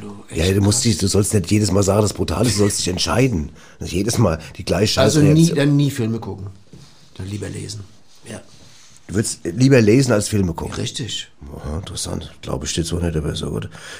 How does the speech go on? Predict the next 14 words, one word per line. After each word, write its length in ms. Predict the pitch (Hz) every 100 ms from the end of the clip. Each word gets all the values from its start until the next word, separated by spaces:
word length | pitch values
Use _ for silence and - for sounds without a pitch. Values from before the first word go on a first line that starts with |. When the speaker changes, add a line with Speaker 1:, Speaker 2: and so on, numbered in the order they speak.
| -
Speaker 2:
Würdest 220 | - 120 -
du 40 |
lieber 340 | 127 120 131 127
mehr 300 | 107 107 98
Geld 420 | - 104 139 156
haben 260 | 185 160 147
oder 220 | 120 113
mehr 180 | 104 98
Zeit? 340 | - - - - - - - - - - - - - - - -
Speaker 1:
Beides. 480 | - 82 - 120 - - - - - - - - -
Speaker 2:
Okay, 280 | 78 73 78
das 120 | 73 104
ist 20 |
ein, 120 | -